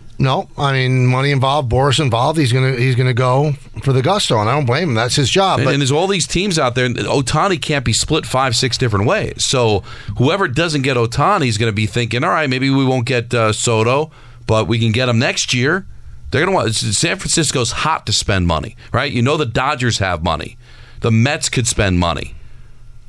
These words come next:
Speaker 2: Who else am I missing that could go and throw a ton
Speaker 1: Red
Speaker 2: of money?
Speaker 1: Sox.
Speaker 2: The, the Blue Jays, right? The Blue Jays want Ohtani. If
Speaker 1: Red
Speaker 2: they don't get
Speaker 1: Sox.
Speaker 2: Ohtani, Red, like, so there's gonna be a lot of teams hot for him.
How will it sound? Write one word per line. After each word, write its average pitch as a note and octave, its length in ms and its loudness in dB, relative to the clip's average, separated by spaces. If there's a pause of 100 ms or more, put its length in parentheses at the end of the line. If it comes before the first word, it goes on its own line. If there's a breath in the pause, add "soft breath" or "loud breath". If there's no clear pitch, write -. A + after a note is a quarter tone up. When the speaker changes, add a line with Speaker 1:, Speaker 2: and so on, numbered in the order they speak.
(280)
Speaker 2:
Who - 120 0
else D3 180 0
am A#2 80 2
I G#2 80 2
missing G2 360 2
that F2+ 80 2
could F2 180 -2
go F#2 200 4
and F2+ 160 0
throw G2 200 2
a F2+ 40 0
ton - 140 2
Speaker 1:
Red B2+ 60 2
Speaker 2:
of B2+ 40 0 (120)
money? - 20 2
Speaker 1:
Sox. C#3+ 340 0
Speaker 2:
The, A#2 60 0
the F#2+ 60 -2
Blue E3+ 240 2
Jays, F2+ 400 0
right? A#2+ 260 0
The C#3+ 60 -2
Blue C#3+ 180 0
Jays C#3+ 180 -2
want C3+ 200 0
Ohtani. C#3 480 0
If - 180 -16
Speaker 1:
Red B2 160 2
Speaker 2:
they C#3 80 0
don't D3 160 0
get D3 80 2 (100)
Speaker 1:
Sox. B2 60 -4
Speaker 2:
Ohtani, C3+ 300 2
Red, D3 160 0
like, C#3 180 0
so C#3+ 400 2 (580 loud breath)
there's C#3+ 200 0
gonna D3+ 60 2
be D#3 40 0
a C3 60 0
lot D3 340 2
of E3 80 -4
teams D3 300 0
hot B2 260 0
for F#2 160 0
him. E2 160 -2